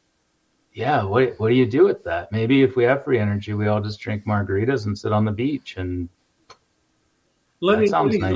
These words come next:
Speaker 2: let, let me
Speaker 1: too.
Speaker 2: do a, let me do a couple of comments that'll lead to the last half hour, 'cause we're gonna talk about this. All of these humanoid entities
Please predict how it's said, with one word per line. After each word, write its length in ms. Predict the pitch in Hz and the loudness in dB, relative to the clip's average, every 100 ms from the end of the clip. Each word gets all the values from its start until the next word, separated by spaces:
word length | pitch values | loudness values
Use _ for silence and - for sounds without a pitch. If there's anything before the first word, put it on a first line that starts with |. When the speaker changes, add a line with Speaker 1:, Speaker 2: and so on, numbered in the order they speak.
| 202 | -2
Speaker 2:
let, 60 | 208 | 0
let 100 | 196 | 2
me 80 | - | 4
Speaker 1:
too. 40 | 190 | 2
Speaker 2:
do 80 | 175 | 0
a, 80 | 170 | -2
let 140 | 190 190 | -4 -6
me 60 | |
do 140 | 180 180 | -4 -4
a 60 | - | -4
couple 200 | 170 147 | -6 -8
of 60 | |
comments 360 | 156 156 151 131 | -8 -8 -8 -10
that'll 240 | 147 131 147 | -10 -8 -6
lead 200 | 147 139 | -6 -8
to 100 | 135 | -10
the 100 | 127 | -10
last 360 | 131 127 123 131 | -8 -10 -12 -14
half 260 | 117 117 | -16 -14
hour, 320 | 123 110 104 - _ _ _ _ _ _ _ _ - | -14 -14 -18 -20 _ _ _ _ _ _ _ _ -10
'cause 160 | 135 | -8
we're 100 | 151 | -4
gonna 160 | 151 135 | -4 -4
talk 300 | 147 135 - | -4 -6 -6
about 280 | 95 71 - | -12 -16 -20
this. 340 | 76 - - _ _ _ _ _ _ _ _ _ _ _ _ _ _ - | -20 -20 -20 _ _ _ _ _ _ _ _ _ _ _ _ _ _ -6
All 340 | 156 208 247 | 0 2 2
of 100 | 214 | 0
these 240 | 165 156 - | 0 -2 -4
humanoid 680 | 190 208 190 147 147 139 131 | -2 -2 -2 -4 -4 -6 -8
entities 800 | 151 165 127 110 - - - | -12 -14 -16 -20 -20 -20 -20